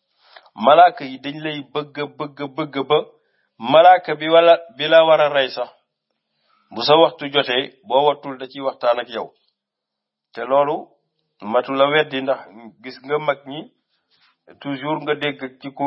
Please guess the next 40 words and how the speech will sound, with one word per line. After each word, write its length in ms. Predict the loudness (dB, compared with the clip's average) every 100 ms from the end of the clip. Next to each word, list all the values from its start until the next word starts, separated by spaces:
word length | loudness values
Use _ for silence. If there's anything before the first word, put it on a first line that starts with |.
| 2
wax 160 | 2
ne, 140 | 0 -4 -6 _ _ _ _ 0
"Ah, 160 | 2 2 -4
ñëw 180 | -8 -6
nañ 160 | -6 -12
fii 120 | -14 -6
kat 180 | -6 -6 _ _ _ _ _ -20
di 120 | -10 -8 -10 -14 _ _ _
waxtaan 420 | -6 -6 4 4 4
ak 80 | 0
man 200 | -2 -2
ci 100 | -8
sama 240 | -16 -14 -12
mbiru 280 | -12 -12 -10
dee," 260 | -8 -10 _ _ _ _
wala 220 | 0 2
am 120 | 2
na 100 | 0
ci 160 | -10 -10
ñu 120 | -2
lay, 180 | -2 -2 -6
ñu 160 | -12 -6
lay 140 | -2
wax 180 | 0 -2
ne 100 | -4
xam 240 | -8 -6 -6
nañ 200 | -8 -2
date 220 | -2 -2
bi 80 | -12
ñuy 140 | -10 -2
faatu, 400 | 4 4 4 -16 _ _ _ _ -8
parce 200 | -6 -6 -4
que 140 | -2 -2 -6 _ _
boo 160 | -4 -2
yàggee 520 | 0 -2 -2 -10 -10
tudd 220 | -14 -12
yàlla, 420 | 0 2 2 0 -8 _ _ _ _ _
proximité 640 | -2 -2 -2 -12 -10 -8 -6
boobu 300 | -2 -2 -2
ngay 200 | -6 -6